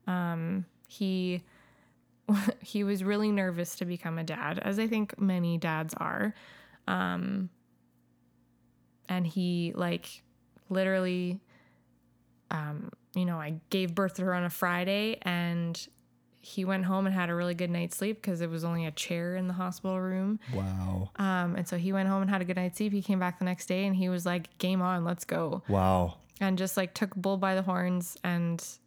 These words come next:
Speaker 1: has been mostly killing it ever since.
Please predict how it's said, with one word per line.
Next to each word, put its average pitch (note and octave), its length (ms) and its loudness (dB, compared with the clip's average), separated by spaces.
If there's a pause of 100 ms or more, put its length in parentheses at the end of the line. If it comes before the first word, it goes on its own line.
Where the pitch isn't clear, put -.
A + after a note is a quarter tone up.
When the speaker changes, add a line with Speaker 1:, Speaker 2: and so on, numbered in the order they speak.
(160)
Speaker 1:
has F3+ 240 -4
been F3 420 0 (1400)
mostly F#3 300 0
killing E3 300 -4
it E3 100 -6
ever F3+ 160 -6
since. F#3 300 -8